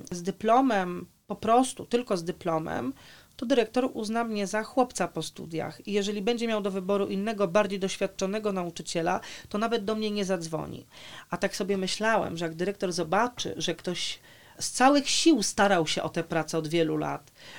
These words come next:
że zdobywał warsztat, uczył się w tym kierunku i widać, że to kocha, to przynajmniej zadzwoni.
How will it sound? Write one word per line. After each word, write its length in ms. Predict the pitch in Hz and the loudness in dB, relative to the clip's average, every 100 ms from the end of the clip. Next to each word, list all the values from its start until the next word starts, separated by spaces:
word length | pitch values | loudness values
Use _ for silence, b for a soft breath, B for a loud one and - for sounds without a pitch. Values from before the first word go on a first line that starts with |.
| B | B
że 320 | 165 180 185 | -2 0 0
zdobywał 520 | 170 190 180 233 247 202 | 0 0 2 4 4 4
warsztat, 680 | 196 175 160 - 151 - - | 4 4 0 -4 -6 -8 -4
uczył 440 | 247 247 196 165 | -4 -2 0 0
się 360 | - 165 151 147 - | 0 0 0 -4 -10
w 80 | |
tym 200 | - 180 | -6 -6
kierunku 760 | 165 180 165 160 135 160 180 226 B B B B 190 | -2 -2 0 -2 -4 -2 0 -2 B B B B -4
i 80 | |
widać, 320 | 180 285 285 226 | 2 4 4 2
że 80 | |
to 140 | 214 208 | -2 -2
kocha, 500 | - 170 - 185 226 - _ | 0 0 2 0 0 -8 _
to 80 | 190 | -14
przynajmniej 460 | - 185 190 185 165 | -8 -4 -2 -2 -4
zadzwoni. 600 | 170 151 143 143 139 | -4 -4 -6 -8 -8